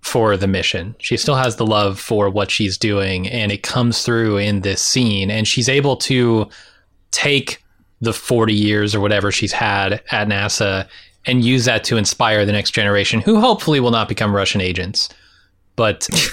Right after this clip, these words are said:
<laughs> it, it, that, that's the thing that gets me is, like, even in the bad situation, she's doing her best to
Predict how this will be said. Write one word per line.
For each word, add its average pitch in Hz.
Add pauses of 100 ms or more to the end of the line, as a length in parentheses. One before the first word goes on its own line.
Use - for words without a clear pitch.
(120)
<laughs> -
it, 156 (100)
it, 165
that, 175
that's 202
the 151
thing 139
that 107
gets 139
me 110
is, 98
like, 101 (1000)
even 175
in 165
the 143
bad 127
situation, 107
she's 98
doing 110
her 104
best 95 (840)
to 104